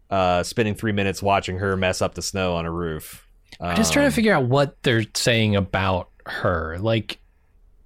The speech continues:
Speaker 2: I, I get the, the actual plot that's happening, right? She's in love with this guy. It's unrequited, and it's going to remain so for eternity. So she now needs to figure out, "What is my memory?" Like, what,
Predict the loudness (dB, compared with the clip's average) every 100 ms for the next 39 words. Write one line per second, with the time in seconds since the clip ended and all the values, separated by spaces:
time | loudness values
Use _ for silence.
0 | _ _ -20 -20 _ -6 -4 0 0 2
1 | 2 2 0 2 2 2 2 2 0 0
2 | 2 2 2 -2 -2 -2 -4 -2 2 2
3 | 0 0 2 2 2 2 2 2 2 0
4 | 0 2 0 2 2 4 2 0 0 2
5 | 2 0 2 2 4 4 4 2 0 -12
6 | -20 _ _ _ 0 2 2 2 0 2
7 | 4 4 2 2 2 4 4 2 2 4
8 | 4 2 2 2 0 0 2 2 2 0
9 | 0 2 2 4 4 2 0 -4 -4 0
10 | 2 0 2 4 4 2 2 2 2 0
11 | -2 -2 -4 -2 -2 -2 -2